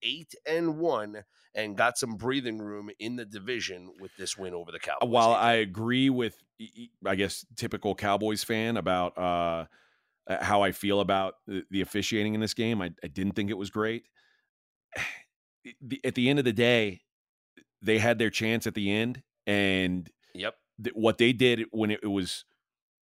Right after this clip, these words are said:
Speaker 2: first and, first and ten at the, uh, at the, what, the eleven-yard line,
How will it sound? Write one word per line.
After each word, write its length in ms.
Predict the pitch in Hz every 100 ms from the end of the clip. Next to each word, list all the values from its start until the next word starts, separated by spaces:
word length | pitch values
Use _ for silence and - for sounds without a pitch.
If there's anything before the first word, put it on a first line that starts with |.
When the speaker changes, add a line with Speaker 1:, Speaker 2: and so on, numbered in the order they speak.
| -
Speaker 2:
first 440 | - 151 156 -
and, 320 | 151 120 104 -
first 320 | - 156 -
and 120 | 131
ten 520 | - 131 143 113 95 - _ _ _ _ _ -
at 160 | 120 110
the, 360 | 113 107 110
uh, 40 | 113
at 200 | 110 110
the, 140 | 107
what, 320 | 101 104 90 -
the 140 | 98
eleven-yard 760 | 92 98 101 107 113 107 110 117
line, 360 | 131 131 135